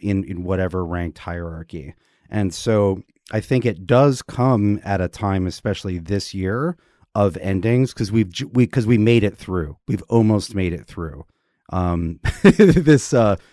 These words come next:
this very exciting two thousand eighteen. Um, and that Mercury-Jupiter, that final Mercury-Jupiter conjunction, which is, would be significant, it would be significant to have a Mercury-Jupiter conjunction on top of Antares at any point,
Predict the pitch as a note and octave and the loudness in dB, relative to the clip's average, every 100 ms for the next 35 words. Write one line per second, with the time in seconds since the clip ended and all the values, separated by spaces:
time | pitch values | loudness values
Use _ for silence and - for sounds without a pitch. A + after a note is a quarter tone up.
0 | _ C3 A#2 A2+ C3 C3 A2+ - A#2 G#2+ | _ -10 -2 2 4 4 0 -2 -2 0
1 | G2+ F#2+ G#2+ G2 F#2+ F2+ F#2+ F2 E2+ - | -2 -4 -6 -4 -2 -2 -4 -6 -8 -10
2 | F#2 E2+ D2 - _ _ _ - G2 F#2+ | -10 -10 -12 -18 _ _ _ -6 -4 -2
3 | F#2 F#2 - G#2 G2 G2 G#2 G2+ A2 D#3 | -4 -6 -6 -2 -2 0 0 0 2 0
4 | E3 D3+ A#2 F#2 A#2 A#2+ G#2 F#2 E2+ E2+ | 0 -2 -2 -2 -2 0 0 -2 -2 -4
5 | F2 - G#2+ A2 A2 G2 F#2 E2 F#2+ E2+ | -6 -4 -2 2 2 0 -2 -6 -8 -8
6 | D#2 F#2+ F2+ F2+ - E2+ F2+ E2 - E2+ | -4 -6 -4 -6 -6 -10 -10 -12 -12 -10
7 | E2+ E2+ G2 E2+ - _ _ - C3 C#3+ | -10 -10 -8 -8 -12 _ _ 0 2 4
8 | F3 E3 D3+ G#2 G#2+ G2+ A2+ A2+ A2+ A#2+ | 2 0 -2 0 -2 -2 -2 0 2 2
9 | D#3+ - D#3 A#2+ A2 B2 A#2 A2 G#2+ _ | 0 0 -2 -2 -2 -2 0 0 -2 _
10 | _ - G2 A#2 G#2+ G2+ G2 G#2 F2+ G#2 | _ -10 0 0 2 -2 -4 -6 -4 -4
11 | F#2 F2+ G2 F#2 F#2+ F2 F#2 F2 F#2 F2+ | -4 -6 -8 -6 -6 -6 -6 -6 -8 -8
12 | G2 F#2+ F2+ E2+ F#2+ F#2 F2+ F2+ F2 A#2 | -8 -6 -8 -6 -6 -4 -6 -8 -8 -4
13 | B2+ A2+ G#2 F#2 F2 E2+ | -2 -2 -6 -6 -6 -8